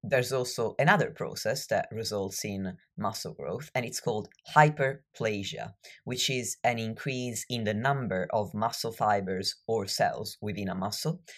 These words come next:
but that seems to happen primarily in animals, whereas in humans, we build muscle through the process of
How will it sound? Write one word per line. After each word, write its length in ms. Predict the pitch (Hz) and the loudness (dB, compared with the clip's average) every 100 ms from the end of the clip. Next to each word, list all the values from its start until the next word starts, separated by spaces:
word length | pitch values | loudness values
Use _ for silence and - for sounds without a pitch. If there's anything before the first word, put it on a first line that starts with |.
| - - | -18 0
but 200 | 127 180 | 0 4
that 240 | 147 165 | 4 4
seems 420 | - 175 156 151 - | 2 4 4 4 2
to 140 | 131 | 0
happen 640 | 143 117 - 90 87 120 - _ _ - | 4 4 2 -4 -6 -8 -12 _ _ 6
primarily 640 | 143 131 131 127 117 120 | 8 8 4 4 0 -4
in 140 | 117 104 | -4 -2
animals, 640 | 113 101 92 62 50 - | -2 -2 -4 -8 -10 -10
whereas 420 | 110 110 104 104 | -2 2 4 2
in 140 | 104 101 | -2 -8
humans, 800 | 104 - 190 151 87 160 - - - - - | -8 0 2 4 2 0 0 -4 -10 -20 -10
we 480 | 113 123 120 117 95 | -2 0 2 0 -6
build 320 | 120 113 104 107 | -6 -2 -2 -2
muscle 420 | 90 95 - 98 | -4 -4 -4 -6
through 240 | - 117 | -4 -4
the 120 | 101 | -4
process 500 | 95 104 82 - - | -6 -6 -6 -6 -6
of 180 | - 73 | -8 -8